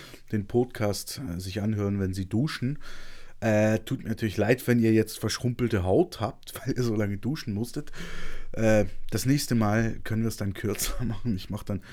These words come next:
mal eine extra Duschfolge vielleicht. Aber ich kann euch da natürlich verarschen.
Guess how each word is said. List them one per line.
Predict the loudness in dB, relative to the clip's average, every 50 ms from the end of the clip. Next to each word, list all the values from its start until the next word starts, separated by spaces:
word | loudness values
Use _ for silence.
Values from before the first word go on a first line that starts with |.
| -12 -8 -6 -6 -4 -2
mal | 0 0
eine | 0 0 0
extra | -2 -4 -6 -6 -6 -6 -6
Duschfolge | -4 0 4 6 6 6 6 6 6 4 4 4 4 4
vielleicht. | 4 2 2 2 2 0 -2 -2 -6 -8 -8 -8 -8 -8 -8 -10 -10 -12 -12 -12 -8 -2
Aber | 2 4
ich | 4 4
kann | 4 2 2 2
euch | 0 0 0
da | -2 -2
natürlich | -2 -2 -2 -2 -2 -2
verarschen. | 0 0 0 0 0 0 0 0 0 -2 -2